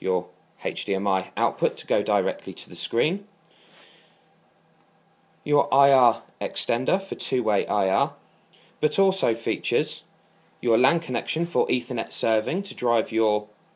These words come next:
smart T V. This will supply you with up to a hundred base T, and also your R S two three two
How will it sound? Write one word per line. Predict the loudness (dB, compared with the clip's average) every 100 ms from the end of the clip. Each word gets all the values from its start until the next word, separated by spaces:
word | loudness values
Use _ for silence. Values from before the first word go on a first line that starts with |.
| _
smart | -14 -6 -6 -4
T | -2 -2
V. | 2 0 0 -8
This | -16 -10
will | -8
supply | -6 -4 0 0
you | 0
with | -2 -2
up | -6 -6
to | -6
a | -6
hundred | -6 -8 -8 -8
base | -6 -6 -8
T, | -4 -4 -4 -10 _ _ _ -20 -20 -20 -20 _ _ _ -8
and | -4 0
also | 0 0 0
your | 2 4
R | 4 4
S | 0
two | -2 -2 -2
three | -2 -4 -4
two | -2 0 0